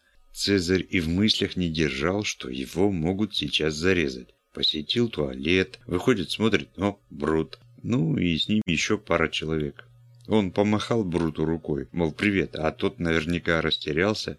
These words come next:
и тоже сделал ручкой. И только после этого вспомнил, зачем пришел. Достал свой ножик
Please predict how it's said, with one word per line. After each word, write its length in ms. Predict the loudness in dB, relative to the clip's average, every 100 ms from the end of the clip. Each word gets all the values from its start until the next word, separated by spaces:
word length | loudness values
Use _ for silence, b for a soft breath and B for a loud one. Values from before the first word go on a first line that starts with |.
| -8
и 80 | -4
тоже 400 | 2 2 2 -2
сделал 560 | 0 0 0 -2 -2
ручкой. 480 | 0 0 -2 -8 -16 _ _ _ _ _ _ _
И 120 | -8
только 360 | -2 -2 0 0
после 460 | 0 0 -2 -6 _
этого 520 | 0 0 0 -6 -6
вспомнил, 800 | -8 -10 -10 0 2 2 -2 -6
зачем 480 | -8 -2 0 0 -2
пришел. 500 | -2 -2 -2 -4 -6 _ _ _ _ _ _
Достал 600 | -10 0 0 0 2 2
свой 320 | 4 2 2 4
ножик 680 | 4 4 4 2 -2 -6